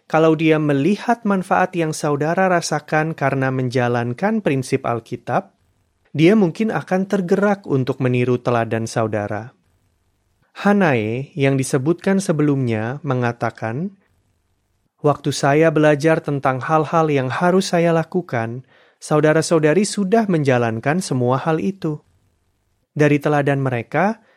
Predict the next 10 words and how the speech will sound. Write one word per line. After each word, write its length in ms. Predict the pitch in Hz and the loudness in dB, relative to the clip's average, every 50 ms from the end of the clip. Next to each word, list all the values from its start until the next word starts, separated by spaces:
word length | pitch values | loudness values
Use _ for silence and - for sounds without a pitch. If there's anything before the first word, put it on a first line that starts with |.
| _ _ _ | _ _ _
saya 480 | - - - 160 165 165 175 180 180 156 | -10 -4 -2 2 4 4 6 4 4 4
belajar 480 | 156 147 147 147 135 151 156 160 160 | 4 4 4 4 4 2 2 2 2
caranya 640 | 147 - 156 147 151 160 160 170 170 170 180 175 156 | 0 -2 -2 0 0 2 2 0 0 0 0 0 0
menunjukkan 720 | 135 123 120 120 117 117 113 120 120 - - 120 110 110 | 0 0 -2 -2 -2 -2 -2 -2 -4 -4 -4 -6 -6 -4
kasih, 480 | - - 170 175 - - - 190 196 196 - - _ _ _ _ _ _ - 135 | -2 -2 -2 -2 -2 -2 -2 -2 -2 -2 -6 -16 _ _ _ _ _ _ -2 -2
memaafkan, 960 | 135 127 120 117 117 123 139 160 - - _ - 185 180 180 185 185 180 _ _ _ _ | 0 0 -2 -4 -4 -2 -4 -4 -4 -6 _ -4 -2 -2 -2 -2 -4 -6 _ _ _ _
dan 240 | - 160 165 170 165 | 0 0 2 2 2
menguatkan 720 | 170 170 170 175 175 175 175 170 170 _ - 180 175 165 | 0 0 0 2 2 2 0 -2 -4 _ -4 -2 -2 0
orang 400 | 151 131 127 123 123 117 117 117 | 0 -2 -2 -2 -2 -4 -4 -6
lain. 300 | 110 107 104 107 107 - | -6 -6 -8 -10 -10 -12